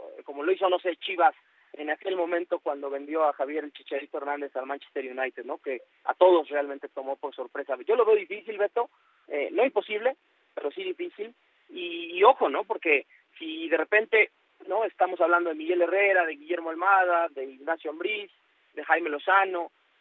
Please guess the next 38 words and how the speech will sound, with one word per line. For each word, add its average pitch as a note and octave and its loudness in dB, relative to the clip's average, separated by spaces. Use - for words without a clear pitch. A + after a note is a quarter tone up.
por E3 0
ahí G#3 2
yo G#3 0
te G3+ -10
podría F3+ 0
decir F3+ -2
que F3+ -4
en D#3+ -6
algún E3+ -6
momento F#3 -6
el E3+ -4
nombre F3 -4
de D3 -2
Rafa D#3 0
Márquez D#3+ 0
sí G#3 -16
sonó E3+ -2
en D3+ -14
la C#3 -8
selección D3 -8
mexicana, E3+ 8
digamos, D3 4
entre D3 -2
estas D#3 0
reuniones. E3+ 4
Sí F#3+ -8
se G3 6
habló E3+ 6
de E3+ 2
decir, D#3+ -6
bueno, F#3 2
arropemos E3 -2
a C#3+ -8
Rafa, D#3+ 0
no D#4+ -10
tiene D#3+ -10
mucha E3+ -14
experiencia, D#3+ -8